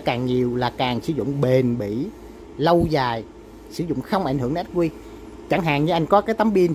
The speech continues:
một trăm bảy mươi oát, anh sử dụng một cái pin này anh sạc thì cái dòng sạc nó cũng hơi lớn, sạc nó mau đầy thì xả nó hết,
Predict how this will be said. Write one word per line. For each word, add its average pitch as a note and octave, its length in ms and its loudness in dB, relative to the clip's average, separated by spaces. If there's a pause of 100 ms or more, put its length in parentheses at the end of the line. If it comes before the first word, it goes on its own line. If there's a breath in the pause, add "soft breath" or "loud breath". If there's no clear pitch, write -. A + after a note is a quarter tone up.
một C#3+ 160 -4
trăm D#3+ 180 0
bảy C#3 120 -2
mươi F3+ 100 -4
oát, E3 280 4 (720 loud breath)
anh E3+ 180 2
sử F#3 120 -2
dụng D3+ 200 2
một B2 160 -2
cái G3 80 2
pin C#3 200 2
này C3 120 -2
anh D3 140 -4
sạc A#2+ 280 -6
thì D#3+ 100 -4
cái F#3+ 140 -2
dòng C3 140 0
sạc A#2 240 -6
nó F3+ 120 -6
cũng E3 120 -2
hơi D#3+ 180 4
lớn, F#3 340 4
sạc A#2 280 -6
nó F3+ 120 -4
mau D#3+ 200 -2
đầy C3+ 240 -2 (540 loud breath)
thì C3 160 -2
xả B2+ 220 -4
nó G3 80 -6
hết, F#3+ 140 -6